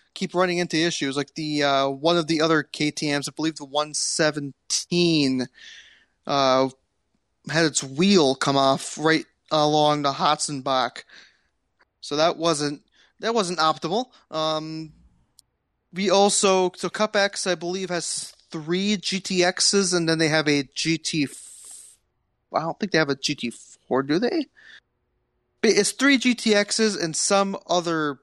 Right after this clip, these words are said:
K T M that's not a G T two. Um, so that's gonna be interesting. Yep, okay, it's three G T Xs and one G T four. I was right the first time. Uh,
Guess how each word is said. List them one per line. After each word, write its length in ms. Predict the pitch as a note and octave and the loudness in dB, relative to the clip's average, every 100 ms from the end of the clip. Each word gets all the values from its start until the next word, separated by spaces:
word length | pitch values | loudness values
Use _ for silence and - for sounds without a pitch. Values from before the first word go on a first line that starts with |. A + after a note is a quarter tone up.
| _ - - | _ -20 -16
K 220 | - D#3 | -8 -8
T 240 | D3+ D#3+ D3+ | -6 -6 -4
M 120 | D3+ | -6
that's 260 | C3 - | -8 -8
not 240 | E3 D3 C3+ | -2 -2 -2
a 60 | |
G 200 | B2 C#3+ | -6 -8
T 140 | B2+ C3+ | -6 -6
two. 380 | - C#3 C3 - - - _ _ - | 0 2 2 -2 -20 -20 _ _ -6
Um, 520 | C#3+ C3 C3 C3 B2 _ _ _ _ _ _ _ _ _ _ _ _ _ _ _ _ _ _ _ _ - | 0 2 2 -2 -6 _ _ _ _ _ _ _ _ _ _ _ _ _ _ _ _ _ _ _ _ -2
so 80 | D#3 | 0
that's 180 | D3+ - | 2 2
gonna 160 | E3 | 4
be 260 | D3+ C#3+ C3+ - _ _ D#3+ | 6 6 4 -2 _ _ -6
interesting. 640 | C#3+ - C#3+ - C3+ C#3+ _ _ _ _ | -4 -2 -2 0 -2 -4 _ _ _ _
Yep, 240 | G#3 G3+ - D#3+ | 2 2 -2 -2
okay, 200 | E3+ D#3 | 2 4
it's 120 | C#3+ | 2
three 200 | - G3+ | 0 -4
G 160 | E3+ F#3+ | -4 -6
T 120 | F3 | -2
Xs 380 | E3+ - F3+ D#3+ | -2 -2 -6 -6
and 180 | D#3 D#3 | -4 -4
one 180 | D#3 | -4
G 120 | D3 C3+ | -6 -12
T 60 | |
four. 340 | C3+ - C#3 C3+ | -14 -8 -4 -2
I 40 | |
was 140 | C3 | -2
right 140 | C#3 C3+ | -2 -4
the 80 | C3+ | -4
first 320 | C3+ C3+ - | -4 -4 -2
time. 260 | C3 C3+ - - - _ _ _ _ _ _ _ _ _ _ - | -2 -4 -10 -20 -20 _ _ _ _ _ _ _ _ _ _ -2
Uh, 460 | - F#3 G3 G3+ | 4 6 6 6